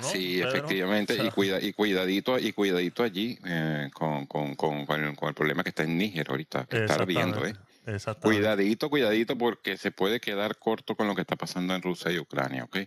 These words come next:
Speaker 2: Cuidadito con eso. Ujú.
Speaker 1: Exactamente, exactamente. Ya se han puesto de acuerdo todos los demás,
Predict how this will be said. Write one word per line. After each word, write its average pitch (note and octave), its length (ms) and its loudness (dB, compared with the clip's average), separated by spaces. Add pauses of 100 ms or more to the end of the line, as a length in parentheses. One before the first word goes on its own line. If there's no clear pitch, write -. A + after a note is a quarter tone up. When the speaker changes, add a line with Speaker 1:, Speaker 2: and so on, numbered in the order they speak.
(320)
Speaker 2:
Cuidadito E2 520 2
con D2+ 200 -2
eso. - 280 -6
Ujú. - 140 2
Speaker 1:
Exactamente, A2 640 0
exactamente. G2+ 520 -6
Ya A#2+ 140 -2
se C#3 80 -4
han A#2+ 100 -4
puesto B2 580 -2
de B2 60 0
acuerdo B2 460 -4
todos B2 160 -4
los A#2+ 140 -4
demás, A#2 420 -6